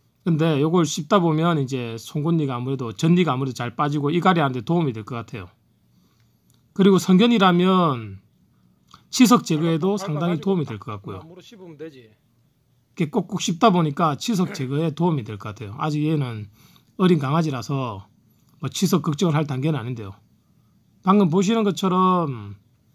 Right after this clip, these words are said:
Speaker 1: 이렇게 안심살을 먹으면서도 이 옆에 주변에 있는 아세로라 분쇄육 부스러기를 먹는 걸 보실 수가 있어요. 그만큼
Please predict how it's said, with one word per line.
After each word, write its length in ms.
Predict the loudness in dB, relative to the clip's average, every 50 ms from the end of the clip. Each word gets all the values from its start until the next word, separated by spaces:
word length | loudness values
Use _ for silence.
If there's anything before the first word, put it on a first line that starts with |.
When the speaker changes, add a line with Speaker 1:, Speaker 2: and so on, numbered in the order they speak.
| _ _ _ _ _ _ _ _ _ _ _
Speaker 1:
이렇게 400 | -4 -2 0 2 0 0 0 -2 -6 _ _ _ _ _ _ _ _ _ _ _ _ _ _ _ _ -2
안심살을 580 | 0 2 2 2 2 2 4 4 4 4 6 6
먹으면서도 880 | 4 4 4 4 4 4 2 2 0 2 2 2 2 2 0 -4 -10 -14 _ _ _ _ _ _ _ _ _ _ _ _ _ _ _
이 200 | 2 4 4 4
옆에 220 | 4 4 2 0
주변에 380 | 0 2 4 6 6 6 6 4
있는 320 | 2 2 2 2 0 0
아세로라 480 | -2 -2 -2 -2 0 2 2 2 2 0 -6 _ _ _ _ _ _ _ _ _ _ _ _ _ _
분쇄육 500 | -4 -2 -2 0 2 2 2 2 0 -2
부스러기를 720 | -4 -6 -2 0 2 4 4 4 4 2 2 2 2 0 -2 _ _ _ _ _ _
먹는 320 | 0 2 4 4 6 6
걸 140 | 4 2 2
보실 260 | 2 2 4 4 4
수가 220 | 2 0 -6 -8 -8
있어요. 240 | -8 -8 -10 -10
그만큼 680 | -8 -4 0 0 0 0 0 0 0 0 -2 -4 -6